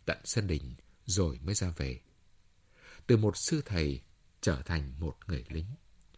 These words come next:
An đã cố gắng rất nhiều để hòa nhập với đơn vị và các đồng đội của mình.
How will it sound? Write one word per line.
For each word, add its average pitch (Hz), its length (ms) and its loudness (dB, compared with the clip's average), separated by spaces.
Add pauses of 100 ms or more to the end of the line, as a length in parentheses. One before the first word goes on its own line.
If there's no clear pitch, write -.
(200)
An 90 160 0
đã 92 80 0
cố 98 220 2
gắng 104 280 0
rất 170 240 -4
nhiều 73 320 2 (240)
để 95 180 6
hòa 92 220 0
nhập 92 340 0
với 139 120 4
đơn 131 240 2
vị 78 260 0
và - 80 -4
các - 260 -2
đồng 90 260 0
đội 92 100 0
của - 140 -4
mình. 71 260 0